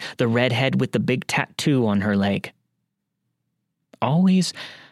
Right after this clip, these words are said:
followed by statements demanding to know where I lived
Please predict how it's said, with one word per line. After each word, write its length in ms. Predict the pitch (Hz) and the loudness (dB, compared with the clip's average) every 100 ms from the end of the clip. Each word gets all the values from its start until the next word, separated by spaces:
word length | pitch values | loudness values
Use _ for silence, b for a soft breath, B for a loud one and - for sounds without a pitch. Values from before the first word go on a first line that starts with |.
| _ | _
followed 360 | 147 160 151 | 0 0 0
by 80 | 139 | -2
statements 500 | 117 - - 107 98 | -2 -4 -4 -4 -4
demanding 640 | 107 101 101 104 104 101 | 0 0 2 2 2 0
to 100 | 101 | 0
know 220 | 110 101 101 | 0 2 2
where 340 | 98 110 143 | 2 2 0
I 220 | 127 131 | 0 0
lived 520 | 123 101 - 135 - | 0 0 -2 -4 -10